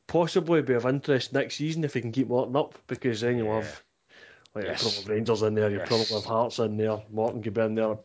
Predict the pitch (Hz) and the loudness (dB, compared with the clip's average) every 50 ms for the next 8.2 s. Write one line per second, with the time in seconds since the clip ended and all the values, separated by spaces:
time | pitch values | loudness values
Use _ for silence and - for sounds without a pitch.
0 | - - - 156 139 120 107 113 107 104 98 - 117 110 101 - 113 120 127 - | -6 -2 0 2 2 2 2 0 0 -2 -2 0 0 0 0 0 0 0 0 0
1 | - 117 107 - 131 147 165 170 170 165 170 - - 139 135 - - 151 139 127 | -2 -4 -2 0 0 0 0 0 0 0 0 -2 -2 -4 -6 -4 -4 -4 -4 -6
2 | - - - - - - - - - - - - - - - 73 76 78 80 - | -8 -14 -16 -14 -14 -14 -14 -16 -18 -20 -20 -20 -20 -20 -18 -16 -12 -12 -12 -12
3 | - _ _ _ _ _ _ _ - 156 147 180 160 - 262 262 208 175 156 147 | -14 _ _ _ _ _ _ _ -2 2 4 4 6 6 6 6 4 4 2 4
4 | 175 175 165 117 131 135 139 147 135 - 156 139 156 156 180 180 160 123 - - | 4 4 4 2 0 0 0 0 -2 0 0 0 2 4 4 4 4 4 2 -2
5 | - - _ _ _ - 120 110 107 110 104 95 95 - 98 98 98 95 - 98 | -14 -20 _ _ _ -6 -6 -4 -6 -6 -10 -12 -10 -8 -8 -8 -6 -6 -8 -8
6 | 92 95 98 95 87 90 98 104 107 110 101 - 110 101 107 90 - 107 - - | -8 -6 -8 -8 -6 -6 -4 -4 -4 -4 -4 -4 -4 -4 -4 -6 -8 -8 -2 0
7 | - 107 104 107 107 98 101 - 110 104 98 90 98 117 120 - 110 107 107 107 | 0 2 2 2 0 -2 -2 -2 -2 -2 -2 0 -2 -2 -2 -2 -2 -2 0 0
8 | 104 104 107 - | 0 0 0 -2